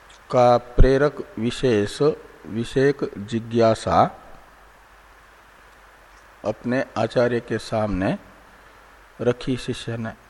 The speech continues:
जिज्ञासु ने। और केन प्राण प्रथम प्रैति युक्त, इस द्वितीय वाक्य से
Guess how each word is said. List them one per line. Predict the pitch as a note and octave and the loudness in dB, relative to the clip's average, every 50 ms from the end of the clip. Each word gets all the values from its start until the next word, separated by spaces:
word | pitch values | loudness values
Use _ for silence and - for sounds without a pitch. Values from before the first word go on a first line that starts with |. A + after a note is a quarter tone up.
| - - - - - - - - - - - - - - | -20 -20 -20 -20 -20 -20 -20 -20 -20 -20 -20 -20 -18 -14
जिज्ञासु | G2 G2 G2 G2 A2+ F2+ E2 - - - - | -12 -10 -10 -8 -6 -6 -6 -6 -4 -4 -4
ने। | - - - - - - - - - - - - - - - - _ - - - - - - _ _ _ _ - _ _ _ _ - - - - _ _ _ _ - - - - - - - - - - - - - - - - - - - - - - - - | -4 -4 -8 -14 -18 -20 -20 -20 -20 -20 -20 -20 -20 -20 -20 -20 _ -20 -20 -20 -20 -20 -20 _ _ _ _ -20 _ _ _ _ -20 -20 -20 -20 _ _ _ _ -20 -20 -20 -20 -20 -20 -20 -20 -20 -20 -20 -20 -20 -20 -20 -20 -20 -20 -20 -20 -20 -20 -4 2
और | A2+ A#2+ C3 C3+ C#3 C#3+ C#3+ D3+ D#3+ - - - - - - - - - - - - - - - - - - - - - - - - - - - - - - - | 4 6 8 8 8 8 6 4 2 0 -4 -10 -18 -20 -20 -20 -20 -20 -20 -20 -20 -20 -20 -20 -20 -20 -20 -20 -20 -20 -20 -20 -20 -20 -20 -20 -20 -20 -6 0
केन | C3+ C3+ C#3 C#3 C#3 D3+ D3+ D3 | 4 4 6 6 6 6 6 6
प्राण | - - - B2 B2 C3 C3 C#3 D3+ D3+ | 6 8 8 8 8 8 8 6 6 6
प्रथम | - - - C3 B2 - C#3+ C#3+ C#3+ C#3 | 6 6 8 6 4 2 0 -2 -2 -2
प्रैति | - - - - B2+ C3 B2+ - - C3 B2 | -4 6 8 10 10 10 8 2 -2 -2 -2
युक्त, | C3 - - - - - C#3 C3 - - - - - - - - - - - - - - - - - - - - - - - - - - - - - - - - - | -2 -4 -6 -2 2 4 6 8 8 8 6 4 -6 -12 -16 -18 -20 -20 -20 -20 -20 -20 -20 -20 -20 -20 -20 -20 -20 -20 -20 -20 -20 -20 -20 -20 -20 -20 -18 -10 -8
इस | B2+ - - B2+ | -8 -8 -8 -8
द्वितीय | B2+ C3+ - - C#3 C#3 | -8 -6 -4 0 2 4
वाक्य | C3 C3 C3 C3 C3 - - C3+ B2+ | 6 6 6 4 2 -2 -4 -2 -2
से | - - - D#3+ | -2 -2 -2 -2